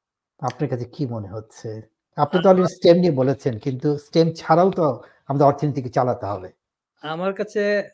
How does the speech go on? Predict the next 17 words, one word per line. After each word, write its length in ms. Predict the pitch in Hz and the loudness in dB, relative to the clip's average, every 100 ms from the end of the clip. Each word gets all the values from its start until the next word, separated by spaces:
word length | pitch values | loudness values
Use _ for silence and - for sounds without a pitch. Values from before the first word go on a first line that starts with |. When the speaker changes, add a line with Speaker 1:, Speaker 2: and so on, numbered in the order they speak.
| _ _ - | _ _ -12
Speaker 2:
এম, 720 | 160 151 143 139 135 135 127 123 _ _ _ _ _ _ _ | -6 -4 -2 -2 -4 -10 -14 -18 _ _ _ _ _ _ _
ব্যাপারটা 380 | 156 151 170 175 | -10 -6 -6 -8
একটু 300 | 165 - 180 | -10 -10 -8
অন্যরকম 520 | 170 160 135 127 127 | -8 -6 -6 -6 -10
মনে 180 | 127 123 | -10 -12
হয়। 280 | 117 117 123 - _ _ _ - | -12 -12 -14 -18 _ _ _ -18
Speaker 1:
জি। 200 | 123 98 - _ _ _ | -14 -14 -16 _ _ _
Speaker 2:
কারণ 220 | 139 139 | -8 -6
আমি 160 | 147 156 | -4 -4
practically 640 | 151 156 - 170 190 180 | -2 -4 -6 -6 -2 -2
যেটা 220 | 160 160 | -2 -2
দেখছি, 680 | 143 139 143 - - 127 160 _ _ _ _ _ _ _ _ _ - | 0 0 -2 -10 -6 -4 -6 _ _ _ _ _ _ _ _ _ -8
আম, 440 | 139 135 131 127 _ _ | -4 -2 -4 -8 _ _
কি 160 | - 190 | -6 0
বল-, 520 | 208 196 175 - - | 2 2 0 -4 -8
আম, 220 | 147 151 | -6 -6
এ, 360 | 156 147 147 | -6 -4 -4